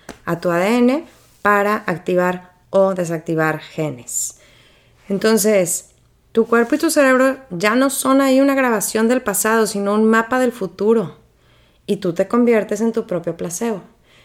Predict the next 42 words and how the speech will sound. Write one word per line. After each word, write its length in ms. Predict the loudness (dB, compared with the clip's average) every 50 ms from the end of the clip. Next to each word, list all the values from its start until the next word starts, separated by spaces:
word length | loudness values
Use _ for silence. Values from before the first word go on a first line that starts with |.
| _ _
De 120 | -8 -6 -2
ahí 120 | 2 2
el 120 | 2 2 2
título 340 | -2 -2 0 0 2 2
del 160 | 2 2 2 2
libro, 320 | 2 4 4 2 0 0
El 140 | -2 -4 -4
placebo 340 | -4 -4 -6 -6 -4 -2 -2
eres 260 | 0 -2 -2 -4 -6
tú. 260 | -4 -4 -4 -4 -4 -8 -16 -20 -20 -20 -20 _
El 120 | -4 -4 0
placebo 360 | 0 0 0 2 2 2 4
no 140 | 4 4 4
es 320 | 2 2 2 2 0 0
la 100 | -2 -4
pastillita 520 | -2 -4 -6 -2 -2 -2 -2 -2 0 -2 -2
de 40 | -2
azúcar, 680 | -2 -2 -4 -4 -6 -4 -4 -2 0 0 -2 -2 -6 -8
el 180 | -8 -8 -6
placebo 460 | -6 -6 -6 -6 -4 -6 -2 0 2
no 260 | 2 2 0 0 -2 -2
es 440 | -2 0 0 0 -2 -2 -4 -10 -8
esa 320 | -6 -6 -4 -4 -4 -4 -2
medicina 600 | -2 -2 -2 -4 -4 -4 -4 -4 -2 -2 -2 -4
que 80 | -6 -6
te 80 | -4
dieron 160 | -4 -4 -2
en 60 | -2 -4
un 40 | -4
botecito. 800 | -4 -4 -6 -6 -6 -4 -2 -4 -4 -4 -2 -2 -2 -2 -2 -4 -12 -20 -20 -14 -6
No 120 | -2 0
necesitas 460 | 2 2 2 0 -2 -4 -6 -6 -6 -4
tomarte 540 | -4 -2 -2 0 -2 -2 -4 -4 -4 -4
algo 600 | -4 0 2 2 2 2 2 0 0 0 -6 -10 -16 _ _ _ _
y 140 | -8 -8 -4
creer 380 | 0 2 4 6 6 6 6 4
en 120 | 2 2
ello, 240 | 2 4 2 2 2
no 80 | 0
necesitas, 640 | 0 -2 -2 -2 -4 -8 -4 -4 -4 -4 -4 -6 -6
no. 400 | -6 -6 -6 -4 -6 -6 -6 -10 -16 -20 -20 -20 -20 -10 -4
Necesitas 960 | -2 -2 0 0 -2 -2 0 -2 -2 -2 0 0 2 2 2 0 -2 -6